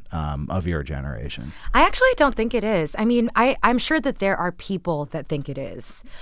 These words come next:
Speaker 1: Yep.
Speaker 2: But again, like, that's beyond my purview, <laughs> you know?
Speaker 1: Right.
Speaker 2: Um, I think that maybe it would, like, maybe to somebody older, but I don't,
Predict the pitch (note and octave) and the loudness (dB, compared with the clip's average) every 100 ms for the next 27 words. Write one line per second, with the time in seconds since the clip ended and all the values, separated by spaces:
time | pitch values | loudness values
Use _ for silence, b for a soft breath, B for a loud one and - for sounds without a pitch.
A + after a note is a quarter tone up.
0 | B A2 F3+ E3+ D#3+ - - F#3+ E3+ E3+ | B 2 4 4 2 -2 -4 0 4 4
1 | D#3+ D#3 E3+ D#3+ F3+ D#3+ D3+ D3 C#3 D3 | 4 2 0 -2 2 4 4 2 0 -2
2 | C3+ D3 A3+ - G#3+ G3+ F#3 F3 B B | 2 4 4 4 2 6 6 4 B B
3 | B B - F3 E3+ E3 D#3+ - - - | B B 0 2 2 0 -2 -6 -8 -4
4 | F#3 F3+ - - A#3+ C#4 C#4 C#4+ _ _ | -4 -4 -12 -8 -4 -2 -4 -10 _ _
5 | - _ _ _ _ _ _ _ - F3+ | -20 _ _ _ _ _ _ _ 0 0
6 | E3+ F3+ E3 D#3+ D#3+ D3+ C#3 D3+ D3+ - | 2 0 0 0 -2 -2 -2 -2 -4 -8
7 | _ _ - - F3+ E3 F3+ F3+ E3 F3 | _ _ -20 -10 -6 -2 0 0 0 -2
8 | D#3+ D3+ D3 D#3 D3 D3 F3+ G3 G3+ F#3 | -2 -2 -4 -4 -6 -4 -6 -6 -8 -14
9 | _ _ - - - - - F3+ F#3+ F#3+ | _ _ -20 -20 -20 -20 -6 2 4 4
10 | F#3+ D#3+ - - - - - - - - | 2 0 -6 -20 -20 -20 -20 -20 -20 -20
11 | _ - - - _ - C4+ | _ -20 -20 -20 _ 4 4